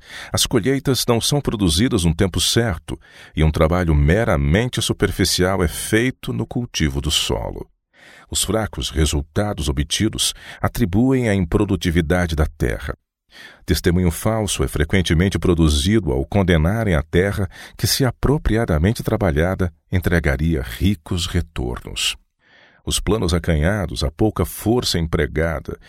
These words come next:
o estudo superficial sobre quais seriam os melhores métodos exigem reforma imediata. Ensinem-se métodos apropriados a todos os que estiverem dispostos a aprender.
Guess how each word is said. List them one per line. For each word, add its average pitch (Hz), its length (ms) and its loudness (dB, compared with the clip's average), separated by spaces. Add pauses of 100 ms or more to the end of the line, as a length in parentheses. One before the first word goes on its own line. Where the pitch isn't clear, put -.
(220)
o 107 100 6
estudo 147 380 2
superficial - 920 -2
sobre - 360 -2
quais 131 340 0
seriam 92 420 0
os 76 120 -2
melhores 73 500 0
métodos 104 680 0 (400)
exigem 82 540 0
reforma 73 680 -4
imediata. 69 920 -4 (720)
Ensinem-se 98 800 2
métodos 71 540 0
apropriados 82 640 2
a 78 60 4
todos 110 560 0
os 82 120 2
que 85 120 0
estiverem 90 440 0
dispostos 104 800 0
a 107 60 0
aprender. 76 720 -2